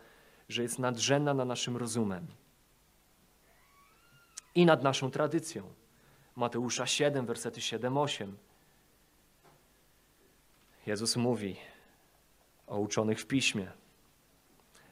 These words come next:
"Daremnie mi jednak cześć oddają, głosząc nauki, które są nakazami ludzkimi. Przykazania Boże zaniedbujecie, a ludzkiej nauki się trzymacie". Biblia więc jest autorytatywna nad moim doświadczeniem,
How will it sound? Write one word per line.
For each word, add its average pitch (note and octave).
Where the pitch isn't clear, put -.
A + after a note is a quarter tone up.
"Daremnie C3
mi C3
jednak B2
cześć -
oddają, A#2+
głosząc B2+
nauki, A#2
które A#2+
są A#2
nakazami A#2
ludzkimi. C3
Przykazania B2
Boże B2
zaniedbujecie, A#2
a A2
ludzkiej G#2+
nauki G2+
się G2
trzymacie". -
Biblia D3
więc C#3
jest C#3
autorytatywna C#3+
nad G#2+
moim A2+
doświadczeniem, B2+